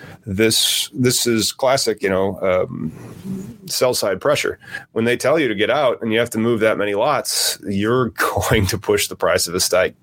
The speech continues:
stock down or stocks. Uh, it's not that people are buying less weed, but, you know, um, it's interesting.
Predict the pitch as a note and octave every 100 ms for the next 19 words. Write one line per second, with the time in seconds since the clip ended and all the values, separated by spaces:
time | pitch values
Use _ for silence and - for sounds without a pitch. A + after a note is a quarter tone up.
0 | - - G#2 E2+ - G#2 A2+ F#2 - -
1 | - F2+ - - D2+ - F#2+ E2 - D2+
2 | - - - - - F#2 E2+ - G#2 -
3 | - A#2 A#2 G2+ - A#2+ A#2 A2 F2+ G2+
4 | G#2+ G2+ G2+ F#2 F#2 A#2+ C3 G#2 F#2+ -
5 | - - - - F#2 F#2 G2 - - -
6 | - G2+ F#2+ F2+ F#2 - - - - -
7 | - - A#2 A2+ C#3 B2+ - F#2 F#2+